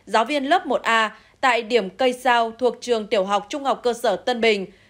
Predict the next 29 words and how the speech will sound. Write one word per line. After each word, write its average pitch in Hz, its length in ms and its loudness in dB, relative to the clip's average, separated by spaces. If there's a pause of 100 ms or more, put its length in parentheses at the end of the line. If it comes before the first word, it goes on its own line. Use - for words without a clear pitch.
dùng 247 320 0
thước 370 240 -4
tác 392 180 0
động 254 240 0
năm 302 160 -2
lần 220 300 0
vào 202 340 2
phía 208 200 -4
bên 240 240 -2
tay 226 180 0
trái 220 340 0
của 269 120 -2
một 190 180 -2
học 180 140 -6
sinh 226 220 -8
nam. 214 260 0 (380)
Nguyên 302 220 -2
nhân 294 260 0
là 220 220 0
trong 226 220 -4
giờ 196 180 -2
toán, 202 300 0 (180)
học 262 180 0
sinh 330 200 -6
này 233 180 0
không 285 280 -2
chịu 226 160 -8
làm 196 180 -4
bài, 196 240 2